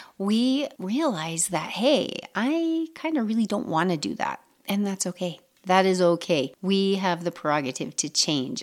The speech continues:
and that's what's exciting about life. That's what ex-, that's what's exciting about being a human, don't you think? So I've been coaching myself lately with being more empowered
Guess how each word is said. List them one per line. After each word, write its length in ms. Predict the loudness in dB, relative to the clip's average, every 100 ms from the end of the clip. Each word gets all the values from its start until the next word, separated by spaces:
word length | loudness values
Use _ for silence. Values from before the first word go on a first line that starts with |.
| -8
and 280 | -6 -4 -2
that's 360 | -2 -2 -2
what's 220 | -4 -2 -2
exciting 560 | 0 0 0 0 -2
about 400 | -2 -2 -4 -2
life. 360 | 0 0 -2 -12 -18 -10 -2
That's 260 | 0 2
what 120 | 2
ex-, 260 | 2 0 -6 -2
that's 300 | -2 -2 2
what's 260 | 2 2
exciting 500 | -2 0 2 4 4 2
about 280 | 2 0
being 300 | 0 0 0
a 80 | 0
human, 580 | 2 2 2 0 -2 -6 -4
don't 240 | -2 0
you 80 | -2
think? 600 | 0 2 0 -2 -10 -20 _ _ -4
So 500 | 2 4 4 2 -2 _
I've 140 | -4 2
been 160 | 4
coaching 400 | 4 4 6 6
myself 580 | 6 6 6 4 4 0
lately 460 | 0 0 0 -2 -4 _ -20 -20 _
with 680 | -8 -2 2 2 0 -2 -16 _ -20 -4
being 240 | 4 6 8
more 260 | 8 6 4
empowered 720 | 2 2 2 4 0 -2